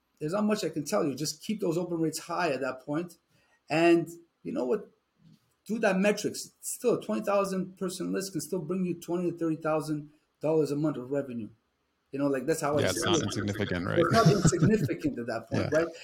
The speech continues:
Speaker 1: But if you start, if you, what's also more important is that if you start seeing deliverability issues and you say, "Oh, it's only five percent of my list." No, it's, that's why you should be checking it, because it's five percent, you have a small list.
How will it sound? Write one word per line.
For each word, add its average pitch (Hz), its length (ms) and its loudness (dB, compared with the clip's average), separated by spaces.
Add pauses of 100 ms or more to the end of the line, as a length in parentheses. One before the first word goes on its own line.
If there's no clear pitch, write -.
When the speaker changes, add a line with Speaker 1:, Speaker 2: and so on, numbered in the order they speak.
(160)
Speaker 1:
But 180 80 10
if 202 140 10
you 202 80 6
start, 240 560 4
if 170 180 -2
you, 208 180 -8
what's 185 340 0
also - 360 4
more 165 180 6
important 170 420 2
is 147 100 0
that 156 160 4 (200)
if 151 140 -8
you 208 60 4
start 233 260 2
seeing 208 220 2
deliverability 180 680 4
issues 143 460 -4 (320)
and 151 100 0
you 165 60 4
say, 185 160 4
"Oh, 196 200 4
it's 180 120 -2
only 220 200 2
five 190 300 0
percent 175 280 0
of 165 80 0
my 165 100 2
list." 170 380 0 (340)
No, 190 220 6
it's, - 260 -2 (420)
that's 190 240 2
why 208 120 6
you 170 80 10
should 165 160 0
be 147 80 -2
checking 143 380 2
it, 95 120 -8
because 131 240 -4
it's 117 80 -8
five 170 240 0
percent, 156 340 2
you 131 60 0
have 131 100 -2
a 160 40 -4
small 143 340 2
list. - 280 0